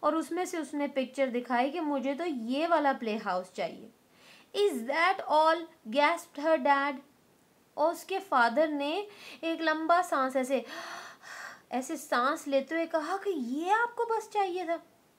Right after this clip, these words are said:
It was a tiny playhouse, mom and dad were both surprised। और वो उसके पेरेंट्स जो थे वो completely सरप्राइज थे कि उसको तो एक छोटा सा प्लेहाउस चाहिए था।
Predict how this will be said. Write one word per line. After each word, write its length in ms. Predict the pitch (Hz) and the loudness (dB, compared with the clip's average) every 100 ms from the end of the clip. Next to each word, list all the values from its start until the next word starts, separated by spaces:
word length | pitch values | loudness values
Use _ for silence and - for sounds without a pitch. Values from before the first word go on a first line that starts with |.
| _ _ _ - - | _ _ _ -20 -6
It 100 | 349 | -6
was 180 | 311 320 | 6 6
a 140 | 294 | 6
tiny 440 | 254 285 302 302 277 | 2 2 2 -4 0
playhouse, 680 | 269 269 262 240 240 247 240 | 2 2 4 6 6 2 -4
mom 380 | 240 247 254 | -2 2 2
and 340 | 247 202 220 226 | 0 -6 -6 0
dad 320 | 208 214 220 | 2 2 2
were 320 | 208 196 208 190 180 | -2 0 0 0 -6
both 440 | 202 214 220 - | -2 -2 -6 -6
surprised। 640 | 202 196 180 160 - - - _ _ - - | -6 -4 -6 -6 -10 -18 -20 _ _ -20 -16
और 220 | - 247 269 | 0 4 4
वो 160 | 269 | 4
उसके 380 | 240 220 240 247 | 2 -2 -6 -6
पेरेंट्स 520 | 226 214 208 277 247 | 0 0 0 -2 -4
जो 100 | 247 | -6
थे 180 | 247 247 | -2 -2
वो 220 | 220 226 233 | 0 -4 -4
completely 580 | 220 233 247 269 294 | -6 -4 -4 -4 -4
सरप्राइज 720 | 269 233 - - 196 247 247 | -4 -6 -6 -4 -2 -4 -4
थे 140 | 269 294 | -4 -4
कि 400 | - - - 403 | -6 -20 -8 -6
उसको 240 | 392 415 | -4 -4
तो 100 | 403 | -2
एक 180 | 415 415 | -2 -4
छोटा 380 | - 392 392 440 | -4 -4 0 0
सा 120 | 440 | 0
प्लेहाउस 640 | 427 330 339 285 294 277 - | -4 -2 -2 0 0 -2 -2
चाहिए 340 | 254 226 226 | 0 0 -4
था। 240 | 226 196 | -4 -10